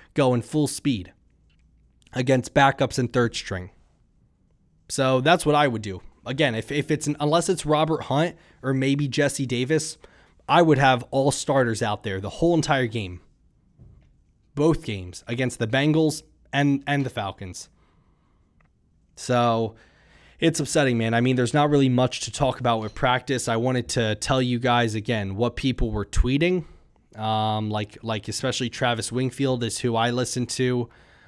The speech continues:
Uh, but the, the main thing I got away, again, Tua, yeah, like,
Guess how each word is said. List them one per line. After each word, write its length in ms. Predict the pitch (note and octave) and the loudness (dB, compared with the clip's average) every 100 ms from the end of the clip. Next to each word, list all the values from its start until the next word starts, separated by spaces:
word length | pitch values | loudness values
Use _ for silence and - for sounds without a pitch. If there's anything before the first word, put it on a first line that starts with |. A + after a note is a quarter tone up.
| - _ | -20 _
Uh, 500 | A2+ A#2 A2+ A2+ A2+ G#2+ _ _ | -2 2 4 2 0 -4 _ _
but 200 | D3 C3+ | -2 0
the, 100 | C3+ | 0
the 320 | C3 B2+ B2 | 0 -2 0
main 360 | C3 C3+ D3+ D3+ | 0 2 2 2
thing 220 | D3+ D3 | 2 2
I 120 | C3 | 2
got 220 | B2 B2+ B2 | 2 4 4
away, 280 | A#2 A2 F#2+ | 2 0 -2
again, 360 | C3 C3 F#2 - _ - | -2 -2 -2 -14 _ -10
Tua, 500 | - E3 A2 G2 - _ _ _ - | 4 4 4 -2 -6 _ _ _ -2
yeah, 320 | C#3+ A#2+ F#2+ - _ _ _ _ _ _ _ _ | 2 2 0 -6 _ _ _ _ _ _ _ _
like, 380 | E3 C3+ A#2 - | -6 -2 -2 -4